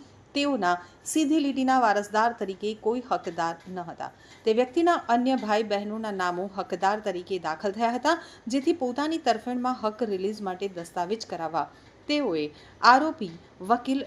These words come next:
રાજેશ પ્રજાપતિનો સંપર્ક કર્યો હતો અને કામગીરી સોંપી હતી, જેથી તેમણે આ કામ કરવાના બદલામાં ચૌદ હજાર આઠસો પચાસ ફી નક્કી કરી Google Pay મારફત મેળવ્યા હતા.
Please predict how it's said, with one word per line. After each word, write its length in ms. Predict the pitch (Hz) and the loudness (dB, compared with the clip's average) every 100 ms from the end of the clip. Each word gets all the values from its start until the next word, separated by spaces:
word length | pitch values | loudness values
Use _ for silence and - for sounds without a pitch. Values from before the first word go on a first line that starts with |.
| 175 | 0
રાજેશ 480 | 196 196 214 240 - | 2 2 0 -2 -4
પ્રજાપતિનો 720 | - 185 180 175 190 254 214 170 | -8 -6 -2 -4 -4 -6 -6 -6
સંપર્ક 460 | - 190 160 165 214 | -6 -6 -6 -8 -6
કર્યો 260 | 240 233 180 | -4 -4 -6
હતો 200 | 143 - - - 208 | -12 -16 -20 -8 -2
અને 180 | 233 262 | 0 4
કામગીરી 500 | 220 202 208 214 233 | 4 4 0 -6 -6
સોંપી 300 | - 175 180 170 | -6 -8 -10 -14
હતી, 160 | - - - - | -16 -20 -20 0
જેથી 300 | 202 233 294 277 | 2 4 4 2
તેમણે 240 | 269 311 | 4 0
આ 260 | 285 202 202 | 0 -2 2
કામ 260 | 214 240 247 220 | 4 4 2 -4
કરવાના 360 | 202 196 175 175 | -6 -6 -4 -6
બદલામાં 580 | 180 220 220 233 240 - - | -4 -2 0 0 -2 -14 -6
ચૌદ 360 | - 269 277 262 | 2 4 4 2
હજાર 180 | 262 254 | 2 4
આઠસો 380 | 233 233 240 233 | 2 0 -6 -6
પચાસ 500 | 220 220 202 214 - | -6 0 0 0 -8
ફી 140 | 202 202 | -10 -10
નક્કી 300 | 185 185 202 | -10 -8 -4
કરી 180 | 208 254 262 - - 175 | -2 -2 -6 -14 -14 -8
Google 340 | 170 247 269 277 | -4 -2 0 -2
Pay 160 | 277 233 | -2 -4
મારફત 440 | 214 190 - 208 175 | -2 -4 -6 -8 -8
મેળવ્યા 300 | 156 175 196 | -8 -6 -6
હતા. 180 | - | -8